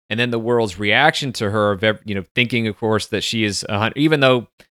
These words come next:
she was really just trying to save as many people. And if she doesn't contain that explosion, even temporarily, temporarily from Brock Rumlow, the same amount of people, if not more, die right there in that market.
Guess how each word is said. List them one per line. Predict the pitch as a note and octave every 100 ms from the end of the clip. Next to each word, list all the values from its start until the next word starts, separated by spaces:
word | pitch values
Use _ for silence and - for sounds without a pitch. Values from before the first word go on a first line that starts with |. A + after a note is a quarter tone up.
| _ _
she | -
was | C#3+ A2
really | F3 F3
just | C3+ -
trying | C3+ A#2+
to |
save | A2 C3 B2
as | G#2+
many | A2 G#2+
people. | - A#2+ G#2
And | G2+
if | G#2
she | -
doesn't | G#2+ B2+ D3 C#3+
contain | - B2 C3+ B2
that | A#2 G#2+
explosion, | - - A#2+ G#2+ G#2+
even | A2 G#2
temporarily, | A2+ A2 G#2+ G#2+ G#2+ - _
temporarily | C3+ A#2 A2+ A2+ G#2+
from | A2
Brock | G#2+ G2+ -
Rumlow, | A#2+ A2+ G2+ G2 - _ _ _ -
the |
same | - D3+ D#3+
amount | D3 C3
of | A#2+
people, | C#3 A#2+ A2+
if | A2+
not | A#2 G#2+
more, | A2 A2+
die | G2 A2 G2
right | F#2+ G2+ G2+
there | G#2+ G2
in | G2
that | F#2 E2+
market. | G2 G2 - D#2+